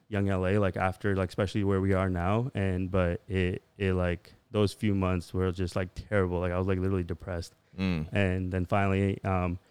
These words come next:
Speaker 1: so Robbie was doing Young L A stuff. Like, we had started our eBay account, and he quit his job before I did. And so we were just doing, selling random shit on eBay. We were selling, like, Tupac shirts, uh, Vans, Converses, like, blank tees,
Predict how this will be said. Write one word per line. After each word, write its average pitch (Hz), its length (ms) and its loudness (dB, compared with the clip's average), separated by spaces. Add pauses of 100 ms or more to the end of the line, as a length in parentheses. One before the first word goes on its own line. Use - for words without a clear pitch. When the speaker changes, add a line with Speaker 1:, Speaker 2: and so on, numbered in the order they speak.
Speaker 1:
so - 120 0
Robbie 117 400 8
was 107 220 4
doing 101 560 4 (240)
Young 104 200 2
L 101 120 4
A 98 120 4
stuff. 101 420 0 (420)
Like, 107 320 2 (680)
we 143 180 8
had 139 160 8
started 120 300 6
our 113 120 4
eBay 117 420 4
account, 127 540 2
and 107 180 0
he 113 140 4
quit 117 260 2
his 110 160 4
job 95 300 2
before 101 340 0
I 95 140 2
did. 110 260 0
And 101 320 -2
so 101 160 2
we 98 160 2
were 107 120 4
just 95 200 -2
doing, 98 320 0 (300)
selling 117 380 2
random 113 360 6
shit 104 240 2
on 101 100 4
eBay. 95 340 4
We - 20 4
were 98 140 4
selling, 104 200 2
like, 92 160 0
Tupac 107 420 2
shirts, 98 560 0 (460)
uh, 98 320 4
Vans, 104 680 4
Converses, 107 960 4
like, 98 220 0
blank 117 300 4
tees, 107 640 2